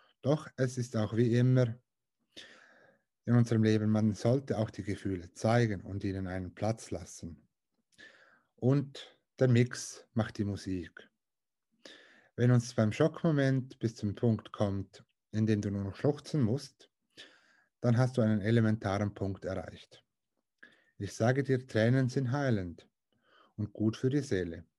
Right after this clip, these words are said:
Sollte es aber das, äh, in das Feld gehen, in dem du nur noch schluchzen musst, dann ist der Zeitpunkt gekommen, dich mit einer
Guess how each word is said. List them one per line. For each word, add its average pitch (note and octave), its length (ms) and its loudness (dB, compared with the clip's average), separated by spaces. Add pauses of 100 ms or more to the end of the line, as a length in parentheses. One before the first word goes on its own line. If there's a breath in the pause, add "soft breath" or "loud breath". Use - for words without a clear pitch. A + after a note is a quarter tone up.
(680 loud breath)
Sollte D#3+ 400 2
es B2+ 160 0
aber A2+ 200 2
das, A2 280 0
äh, G#2 360 0
in G#2 160 -2
das G#2+ 160 -6
Feld C3 360 0
gehen, B2 500 2 (200)
in A2 100 0
dem A2 160 4
du G#2+ 80 2
nur G#2 200 0
noch F#2+ 100 -10
schluchzen C#3 480 -2
musst, A#2+ 440 -4 (580 loud breath)
dann A#2+ 140 2
ist B2 120 0
der B2+ 120 -4
Zeitpunkt B2+ 460 0
gekommen, A#2+ 640 2 (460)
dich A2+ 180 -2
mit A2 100 2
einer G#2+ 280 2